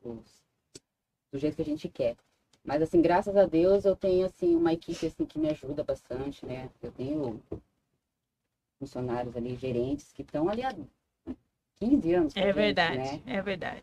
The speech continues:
Speaker 1: Tem a Sandra, que é meu braço direito e esquerdo, né? Ela me ajuda em tudo, nessa parte de, de, de contratação, de, de R H, no caso. Tem os gerentes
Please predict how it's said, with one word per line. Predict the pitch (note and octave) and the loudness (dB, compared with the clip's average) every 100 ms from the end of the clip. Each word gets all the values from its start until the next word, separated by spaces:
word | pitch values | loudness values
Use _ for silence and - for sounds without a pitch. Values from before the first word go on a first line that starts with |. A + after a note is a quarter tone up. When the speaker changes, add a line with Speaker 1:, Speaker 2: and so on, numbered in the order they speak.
| - | -2
Speaker 1:
Tem | D#3 | 2
a | D#3+ | 2
Sandra, | D#3+ D#3 E3 F3+ D#3+ | 2 2 4 4 2
que | - D3 | 0 2
é | C#3+ | 4
meu | C#3+ | 4
braço | D3 D3 | 2 0
direito | D3 C#3+ D3+ | -2 -2 -2
e | - | -2
esquerdo, | - C#3 D#3 G3+ E3 | -6 0 2 2 2
né? | C#3+ D3 | 0 0
Ela | C3+ | 0
me | C#3 | 0
ajuda | C#3 C3+ C#3 | -2 -4 -6
em | C3+ | -6
tudo, | - C3 E3+ C#3+ | -6 -4 -4 -4
nessa | A#2+ A#2 B2+ | -6 -8 -12
parte | B2 B2+ A#2+ | -8 -8 -10
de, | A#2+ A#2+ A#2+ A#2 _ _ _ _ _ | -12 -8 -8 -10 _ _ _ _ _
de, | - - | -8 -8
de | - | -12
contratação, | A#2+ A#2+ - A#2+ - A#2+ B2+ B2+ B2+ A#2+ | -12 -10 -10 -12 -8 -6 -4 -4 -4 -4
de, | A#2 A#2 A2+ A2 | -6 -8 -10 -10
de | G#2+ | -8
R | A#2+ B2 | -10 -10
H, | A#2+ A#2 B2 | -10 -10 -10
no | A#2+ | -12
caso. | A2+ A2+ A#2+ - - _ _ _ - | -12 -10 -10 -12 -20 _ _ _ -8
Tem | C3 | -6
os | C3+ | -4
gerentes | D3 C#3+ C#3 | -4 -2 -2